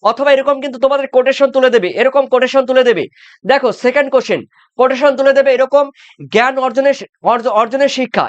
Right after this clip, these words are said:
এরকম কোটেশন তু-, তুলে দিয়ে এই উদ্দেশ্য পূরণে বিদ্যালয়ের ভূমিকা সংক্ষেপে আলোচনা করো। আরেকটি রয়েছে দেখো তোমাদের জ্যাক ডেলারের, দেখো, জ্যাক ডেলারের মতানুযায়ী শিক্ষার চারটি স্তম্ভ আলোচনা করো,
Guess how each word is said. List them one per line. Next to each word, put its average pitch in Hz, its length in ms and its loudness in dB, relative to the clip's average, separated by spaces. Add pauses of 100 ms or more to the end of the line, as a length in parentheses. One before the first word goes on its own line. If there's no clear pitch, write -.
এরকম 269 320 2
কোটেশন 254 400 -2
তু-, 226 200 -12
তুলে 247 180 2
দিয়ে 269 240 0 (440)
এই 277 200 2
উদ্দেশ্য 262 600 -2
পূরণে 269 400 2 (300)
বিদ্যালয়ের 233 540 0
ভূমিকা 254 380 -2
সংক্ষেপে 262 400 0
আলোচনা 240 340 0
করো। 170 220 -2 (320)
আরেকটি 277 340 -2
রয়েছে 285 200 0
দেখো 277 220 0
তোমাদের 269 360 2 (340)
জ্যাক 247 280 0
ডেলারের, 208 380 -2 (320)
দেখো, 269 300 0
জ্যাক 233 320 -2
ডেলারের 269 360 2
মতানুযায়ী 262 600 0 (340)
শিক্ষার 269 540 -2
চারটি 262 460 -2
স্তম্ভ 269 360 0
আলোচনা 254 400 2
করো, 202 260 0